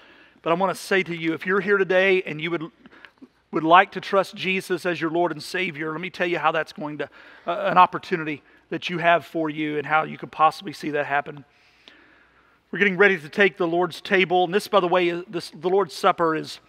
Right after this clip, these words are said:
is for believers, those who've been baptized, a part of his church, believers in Jesus. And we're gonna have some closing opportunity, but when we depart, you see the cross over to my right, to your left?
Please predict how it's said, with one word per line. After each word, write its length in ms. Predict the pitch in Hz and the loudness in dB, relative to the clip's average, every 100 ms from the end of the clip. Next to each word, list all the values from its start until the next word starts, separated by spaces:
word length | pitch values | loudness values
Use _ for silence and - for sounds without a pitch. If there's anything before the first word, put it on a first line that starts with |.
| _ _ _ - | _ _ _ -10
is 120 | 175 | -6
for 160 | - 202 | -2 0
believers, 520 | 208 214 170 143 135 | 2 2 0 -6 -4
those 260 | 175 170 | -4 -4
who've 80 | 170 | -6
been 120 | 156 | -6
baptized, 520 | 147 170 170 170 175 135 | 2 2 4 2 2 0
a 40 | |
part 200 | - 175 | -6 -4
of 80 | 151 | -4
his 140 | 139 | -8
church, 440 | - 170 165 - 147 | -6 -4 -4 -8 -8
believers 400 | 156 160 156 156 | -6 -4 -6 -10
in 120 | 143 | -10
Jesus. 480 | 165 156 160 147 _ _ _ _ _ _ _ _ _ _ - _ - - _ | -10 -10 -12 -14 _ _ _ _ _ _ _ _ _ _ -20 _ -20 -20 _
And 140 | 165 175 | -4 2
we're 80 | 214 | 4
gonna 120 | 208 | 6
have 180 | 202 - | 4 0
some 160 | 170 | -12
closing 440 | - 202 196 190 185 | 0 4 4 4 6
opportunity, 560 | 180 175 - 185 165 | 6 4 -6 -4 -2
but 220 | 156 170 - _ _ _ - | -2 -4 -6 _ _ _ -10
when 140 | 156 | -2
we 140 | 196 | -2
depart, 400 | 240 - 175 160 - _ _ _ - | -2 -2 0 0 -2 _ _ _ -20
you 60 | |
see 140 | - 226 | -10 -8
the 100 | 220 | -4
cross 400 | 208 196 196 202 | 0 0 0 -4
over 120 | 180 | -6
to 80 | 185 | -4
my 140 | 180 | -4
right, 340 | 240 185 185 - | 2 2 2 -4
to 80 | |
your 120 | 180 160 | -8 -4
left? 440 | 170 180 - | -4 -4 -14